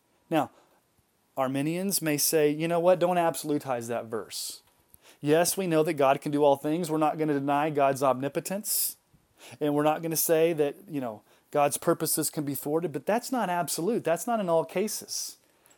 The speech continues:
That was specifically for Job and how God dealt with Job. That's not an absolute statement. So don't make absolute principles from how God acted in history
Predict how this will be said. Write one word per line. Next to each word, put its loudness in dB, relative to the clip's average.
That 2
was -2
specifically -2
for -6
Job 4
and -2
how -2
God 0
dealt 0
with -8
Job. 2
That's 0
not -2
an -4
absolute -2
statement. -2
So -6
don't 0
make -4
absolute -2
principles -6
from -6
how 0
God 2
acted -2
in -4
history -4